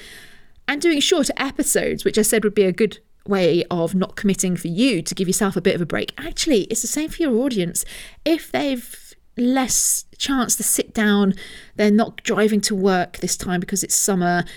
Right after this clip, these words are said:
so they haven't got that commute time, or they haven't got the same commute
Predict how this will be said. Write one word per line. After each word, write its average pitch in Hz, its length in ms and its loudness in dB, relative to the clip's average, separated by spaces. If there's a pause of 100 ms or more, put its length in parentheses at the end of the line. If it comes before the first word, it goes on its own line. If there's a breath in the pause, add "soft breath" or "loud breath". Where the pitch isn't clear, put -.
so - 140 -2
they 196 60 2
haven't 202 260 2
got - 160 -8
that - 160 -4
commute 214 400 4
time, 175 540 0
or 165 500 2 (400 loud breath)
they 175 460 2 (160)
haven't 202 240 -2
got - 260 -2
the 202 80 -4
same 196 400 2
commute 185 800 0